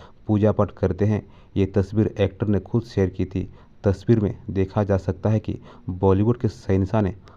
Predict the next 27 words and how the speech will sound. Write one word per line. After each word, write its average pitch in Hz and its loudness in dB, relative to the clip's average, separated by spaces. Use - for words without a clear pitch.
अपने 104 2
घर 101 2
के 98 2
मंदिर 95 2
को 92 -2
सफ़ेद - 0
संगमरमर 101 4
से 90 -4
बनवाया 95 2
हुआ 92 2
है, 90 -6
जहां 90 0
राम 98 2
परिवार 95 2
से - -6
लेकर 92 -2
भगवान 95 0
हनुमान, 92 0
गणपति 95 0
जी 107 2
सहित 95 0
कई 101 4
मूर्तियां 92 0
विराजमान 95 2
हैं। 90 -4
बॉलीवुड 104 4
एक्ट्रेस 101 0